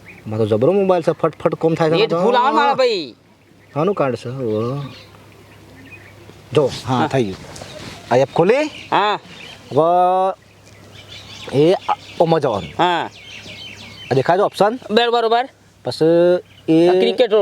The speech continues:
Speaker 2: આયા.
Speaker 1: હા, ક્રિકેટરો આયા ને.
Speaker 2: એમાં ઈ ગમે તે ચોઇસ કરવાના.
Speaker 1: અ, અને તમને ખબર ના પડે તો આમ કઈ, આમ કઈ બોલી જવાનું.
Speaker 2: બરોબર.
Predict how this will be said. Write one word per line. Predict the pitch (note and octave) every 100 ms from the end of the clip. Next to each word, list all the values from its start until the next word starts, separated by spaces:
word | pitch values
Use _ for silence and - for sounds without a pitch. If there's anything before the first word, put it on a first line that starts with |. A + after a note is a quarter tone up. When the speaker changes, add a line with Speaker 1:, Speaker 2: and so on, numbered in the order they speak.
| D#3+
Speaker 2:
આયા. | A2+ F#2+
Speaker 1:
હા, | C3 C#3+ C#3 C3+
ક્રિકેટરો | C#3 D#3 D#3+
આયા | F3
ને. | A3 - _
Speaker 2:
એમાં | G3 A3
ઈ | A#3+ B3+
ગમે | F#3+ A#3
તે | A#3
ચોઇસ | G#3+ A3 F#3
કરવાના. | G#3+ F3+ C3+ -
Speaker 1:
અ, | C#3
અને | D3
તમને | D3 D#3
ખબર | D#3 D3+ E3
ના | F3
પડે | E3
તો | E3
આમ |
કઈ, | D#3+ E3 -
આમ | D3+
કઈ | D#3+
બોલી | D#3+ E3
જવાનું. | C#3 A2 G2 - - -
Speaker 2:
બરોબર. | G3+ G3+ E3